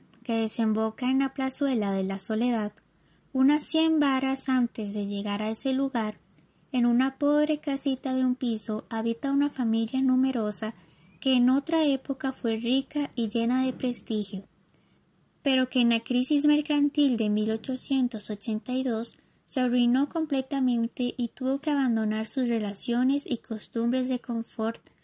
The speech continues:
para aislarse y vivir en una pobreza rayana en miseria. Componíase esa familia del padre don Juan Escoto,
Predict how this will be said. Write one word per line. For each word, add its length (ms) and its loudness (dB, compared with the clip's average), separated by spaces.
para 220 0
aislarse 680 0
y 80 4
vivir 440 4
en 160 4
una 240 2
pobreza 680 -2
rayana 760 -2
en 260 -2
miseria. 640 -6
Componíase 960 4
esa 200 -2
familia 720 2
del 240 0
padre 640 -2
don 220 -2
Juan 440 0
Escoto, 800 -6